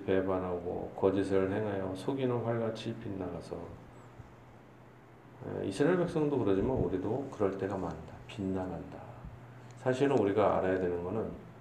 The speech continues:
우리가 믿음을 만약 지키고 있어요. 그건 하나님이 우리를 잡아주셨기 때문에 그렇지, 우리도 욕과 같이 황당무계한 일들이 막 벌어지면 우리의 믿음도 어떻게 될지 모르는,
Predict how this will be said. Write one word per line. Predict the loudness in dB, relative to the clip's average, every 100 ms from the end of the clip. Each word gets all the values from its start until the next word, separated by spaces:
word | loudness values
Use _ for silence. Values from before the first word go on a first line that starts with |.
| -20 -14 0
우리가 | 2 6 8 8 6 -2 -10 -18 -16 -6
믿음을 | 0 4 6 6 4
만약 | 2 0 -6
지키고 | -10 -8 -4 -4
있어요. | -2 -4 -4 -10 -20 -20 -20 -20 -20 -20 -20 -8
그건 | -6
하나님이 | -4 -2 0 2 2
우리를 | 2 0 -2
잡아주셨기 | -4 2 4 4 0 -4 -4
때문에 | -2 0 -2
그렇지, | -4 -8 -8 -8 -10 -16 -20 -20 -20 -20 -16 -2
우리도 | 0 2 4 4
욕과 | 2 4 4
같이 | 4 0 -2 -2 -6 -12 -16 -8
황당무계한 | 0 2 4 4 4 4 4 2
일들이 | 0 0 -2
막 | -2 -6 -4
벌어지면 | 2 2 2 -2 -4 -4 -6 -12 -16 -18 -18 -12
우리의 | -6 2 4 6
믿음도 | 4 2 2 0 -2 -2 -4
어떻게 | -4 -6 -4 -2
될지 | -2 -4 -6
모르는, | -4 -4 -6